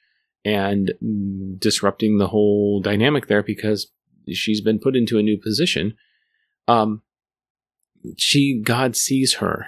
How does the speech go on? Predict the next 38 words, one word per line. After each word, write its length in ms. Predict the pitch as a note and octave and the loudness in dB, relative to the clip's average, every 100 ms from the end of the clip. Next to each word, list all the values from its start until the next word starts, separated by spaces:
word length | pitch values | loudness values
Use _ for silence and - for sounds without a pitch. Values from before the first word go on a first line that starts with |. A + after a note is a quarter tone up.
| - | -10
She 180 | - A2 | -4 0
recognizes 640 | A#2 - B2 G#2+ G#2 G2+ | 0 0 0 0 -2 -4
that 140 | G2+ | -4
God 280 | G2 F#2 F2+ | -4 -6 -4
sees 400 | - - A2+ A2 | -4 -2 0 -2
her 180 | G2 G2 - | -2 -6 -6
and 140 | G2 | -6
sees 320 | - A2+ A2 | -2 0 0
her 140 | - F#2 | -2 -4
plight 440 | - A2 B2 - - _ _ - - - - | -2 0 0 -4 -14 _ _ -20 -20 -10 -4
and 360 | A#2+ A2 A2 - _ _ _ - G2+ - _ - | 0 0 0 -4 _ _ _ -14 -14 -16 _ -8
wants 680 | A2+ A2 E3+ - - - _ _ | -2 0 0 0 -4 -6 _ _
to 140 | - A#2 | -4 -2
reconcile 640 | A2+ - A2+ - A2 G2 | -2 0 0 0 0 -2
her 240 | G#2 G#2 G#2 | -2 -2 -2
with 180 | G#2 | -2
the 80 | G#2 | -4
people 380 | - G#2 G#2+ A2 | -6 -6 -6 -6
around 300 | A#2+ C#3 B2 | -4 -4 -4
her. 200 | - - _ _ _ _ _ _ _ _ _ - | -8 -20 _ _ _ _ _ _ _ _ _ -6
So 400 | B2 G#2+ - _ _ - | 0 2 0 _ _ -10
it's 180 | A2+ B2+ | -6 -2
really 320 | D3 D3 C3+ | 0 2 2
this 180 | A#2 - | 2 0
beautiful 640 | A2+ A#2+ A#2+ A2+ A2 G#2+ - | 2 2 2 0 0 -2 -4
closing 500 | - A2+ A#2 A2 G2+ | 2 4 4 2 2
moment 400 | G#2+ G2+ F2+ - - | 2 0 -2 -6 -8
to 260 | - G#2 F#2+ | -4 -4 -4
this 180 | G2 - | -4 -2
whole 260 | - A2+ | 0 0
verse 400 | G2+ G#2 G#2 - | 0 0 0 0
of 200 | F#2+ F2+ - - | -2 -6 -12 -10
sort 220 | - F#2+ | -6 -4
of 120 | F2+ | -6
dysfunction 920 | G2 - - A2+ A#2 - A2 G#2+ G2+ | -4 -4 -2 0 0 0 0 0 -2
and 180 | F2+ - | -4 -6
poor 160 | - G2+ | -4 -2
choices. 680 | - G#2+ G2 - - - | 0 -2 0 -4 -6 -10